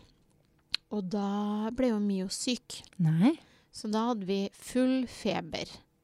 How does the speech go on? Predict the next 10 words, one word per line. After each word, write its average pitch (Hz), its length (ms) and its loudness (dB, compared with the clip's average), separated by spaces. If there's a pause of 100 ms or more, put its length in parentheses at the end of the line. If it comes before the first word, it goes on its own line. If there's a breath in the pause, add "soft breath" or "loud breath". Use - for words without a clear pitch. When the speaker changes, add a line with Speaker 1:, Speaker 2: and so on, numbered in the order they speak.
(420)
Speaker 1:
eh, 190 320 -4 (200)
i 180 180 -4
storby. 202 560 -4 (320 soft breath)
Speaker 2:
Oi, 233 180 4 (300)
det 175 100 2
er 185 220 2
kjedelig, 175 260 -2
ja. 160 60 0
Speaker 1:
Og 220 180 6
du, 262 320 2